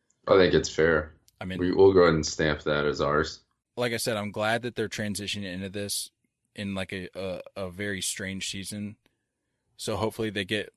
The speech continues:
Speaker 2: fans get a little bit of a dose of it. And then they'll realize, "Oh, it's not as bad as we thought." And then
Speaker 1: Yeah.
Speaker 2: once, once hopefully the season gets back to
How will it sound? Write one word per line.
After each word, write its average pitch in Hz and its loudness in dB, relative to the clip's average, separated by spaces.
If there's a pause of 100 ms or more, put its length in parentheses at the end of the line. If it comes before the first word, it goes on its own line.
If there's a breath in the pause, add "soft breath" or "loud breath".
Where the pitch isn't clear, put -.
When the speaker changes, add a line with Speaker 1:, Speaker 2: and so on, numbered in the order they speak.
(120)
Speaker 2:
fans 110 -4
get 107 -4
a 98 -6
little 98 -4
bit 104 -4
of 101 -4
a 98 -4
dose 95 -4
of 101 -4
it. 107 -6 (1200)
And 107 -2
then 101 -2
they'll 101 -2
realize, 92 -4
"Oh, 95 -4
it's 87 -10
not 90 -14
as 85 -16
bad 87 -16
as 85 -16
we 82 -18
thought." - -16 (340)
And 98 -6
then 110 0
Speaker 1:
Yeah. 80 2
Speaker 2:
once, - -4
once 101 -6
hopefully 104 -6
the 98 -8
season 101 -8
gets 92 -8
back 95 -4
to 92 -4